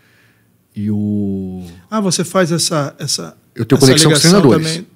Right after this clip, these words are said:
Speaker 2: Ah,
Speaker 1: O
Speaker 2: legal.
Speaker 1: tempo todo, entendeu? Pra ver se o,
Speaker 2: Legal.
Speaker 1: pra ver se o cara tá apto ou não. E o, o Mesquitinha agora, daí tem o pessoal do Alex Mine-, do, do Alex Mineiro.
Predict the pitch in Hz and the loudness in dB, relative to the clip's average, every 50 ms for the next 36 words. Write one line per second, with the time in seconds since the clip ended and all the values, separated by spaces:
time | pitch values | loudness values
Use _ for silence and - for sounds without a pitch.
0 | _ 220 180 170 151 156 151 156 160 160 165 165 170 170 170 170 160 160 151 123 | _ -20 -18 -16 -14 -14 -14 -16 -16 -16 -16 -16 -14 -14 -12 -10 -8 -6 0 0
1 | 127 147 - 156 175 135 110 85 - - - _ _ _ _ _ - - 92 98 | 0 2 4 4 4 4 4 2 -2 -14 -20 _ _ _ _ _ -12 -8 -4 -4
2 | 117 143 147 - 101 101 - 160 147 143 143 143 147 147 - 107 104 98 - - | -4 -4 -4 -4 -4 -2 0 0 -2 -2 -4 -6 -8 -6 -2 -2 -2 -2 -2 -4
3 | 120 - - 107 110 117 117 - - 180 175 127 101 82 - _ _ _ _ _ | -4 -2 0 0 0 0 0 0 -2 0 0 0 -2 -4 -8 _ _ _ _ _
4 | _ _ _ _ _ _ _ _ _ _ _ _ _ _ - 113 113 113 113 110 | _ _ _ _ _ _ _ _ _ _ _ _ _ _ -4 -2 0 2 4 4
5 | 107 110 110 110 107 107 107 107 104 104 101 101 98 104 113 113 110 - 117 110 | 4 4 2 2 0 0 0 -2 -2 -4 -4 -6 -6 -8 -8 -10 -10 -12 -8 -6
6 | 110 120 123 - - 131 - - - 147 143 120 107 117 139 160 175 151 110 - | -2 0 0 0 0 -2 -4 -2 0 0 0 2 4 4 4 4 4 0 -4 -8
7 | _ _ - - - _ - 113 123 131 120 - 131 - 135 - - 143 143 127 | _ _ -20 -20 -20 _ -4 0 0 2 2 2 0 0 0 2 4 4 4 6
8 | 139 135 143 139 - - 123 131 127 123 127 117 123 117 107 113 113 113 110 110 | 6 4 4 2 0 -2 -4 -2 -2 -2 -2 -4 -4 -6 -4 -4 -2 -2 -2 -2
9 | 110 107 104 104 101 101 98 - _ _ _ _ _ 107 110 113 120 131 127 - | -2 -4 -6 -8 -10 -14 -18 -20 _ _ _ _ _ -8 -4 -2 -2 -2 -2 -2
10 | 127 123 120 131 147 170 170 151 147 127 | -4 -2 2 4 6 6 4 4 0 -4